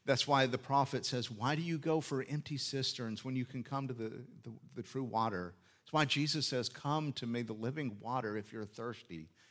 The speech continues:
And it's the word of God to all of us. If you're longing for something that is the hope and the meaning and the purpose and the satisfaction and the fulfillment,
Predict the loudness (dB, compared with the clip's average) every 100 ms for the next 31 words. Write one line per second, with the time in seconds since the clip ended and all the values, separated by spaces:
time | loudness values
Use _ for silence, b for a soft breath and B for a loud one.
0 | b b b 4 6 4 2 -4 -12 2
1 | 6 6 4 0 0 6 6 6 2 -2
2 | -2 0 0 -2 -4 -4 -4 -6 -6 B
3 | B B -2 2 0 0 2 4 4 2
4 | 0 -2 -2 0 -2 -2 -2 0 0 -2
5 | -2 -6 -4 0 2 0 -6 -4 -2 0
6 | 0 0 -2 -6 -4 -2 -2 -4 -4 -6
7 | 0 2 2 2 0 0 -4 -6 -8 -10
8 | -4 -2 -4